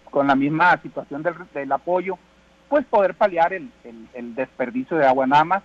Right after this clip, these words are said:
por conducción estamos perdiendo alrededor del treinta, cuarenta por ciento de la presa a la parcela de,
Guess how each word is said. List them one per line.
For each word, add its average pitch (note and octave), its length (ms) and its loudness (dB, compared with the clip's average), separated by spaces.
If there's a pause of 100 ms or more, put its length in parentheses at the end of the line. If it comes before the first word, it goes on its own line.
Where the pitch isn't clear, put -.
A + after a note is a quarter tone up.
por B3 140 -4
conducción F3 500 -8
estamos F#3+ 340 -8
perdiendo D#3+ 460 -6
alrededor C#3+ 240 -6
del D#3 160 -6
treinta, D3 300 -6
cuarenta C#3 320 -6
por - 180 -12
ciento C#3 400 -4 (220)
de C#3 120 2
la C3+ 140 0
presa F3+ 380 2
a E3 40 4
la D3 120 0
parcela C#3 520 -2
de, A2+ 140 -14